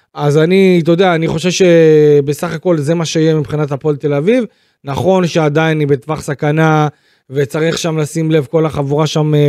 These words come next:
במועדון, כדי לראות איך הדברים האלה יסתדרו בסופו של דבר. אה, ואני חושב,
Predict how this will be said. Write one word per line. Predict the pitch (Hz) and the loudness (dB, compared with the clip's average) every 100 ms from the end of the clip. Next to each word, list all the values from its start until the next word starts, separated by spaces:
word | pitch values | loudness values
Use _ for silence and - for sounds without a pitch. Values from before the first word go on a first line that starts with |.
| 139 | 2
במועדון, | 151 151 143 139 160 | 0 2 0 2 0
כדי | 147 147 143 | -2 -4 -2
לראות | 151 160 156 | 0 0 -2
איך | 151 | -6
הדברים | 160 147 151 160 | -6 -6 -6 -2
האלה | 160 156 143 _ _ _ - | 0 0 -2 _ _ _ -8
יסתדרו | 147 160 151 165 | -6 -2 0 2
בסופו | 160 147 165 | 0 -2 -6
של | 139 156 | -2 0
דבר. | 143 135 170 233 269 - _ _ _ | 0 2 2 2 -2 -8 _ _ _
אה, | 135 135 139 139 135 135 | 0 2 4 4 4 2
ואני | 123 139 143 190 202 | 2 0 2 2 2
חושב, | 180 165 208 | 0 0 0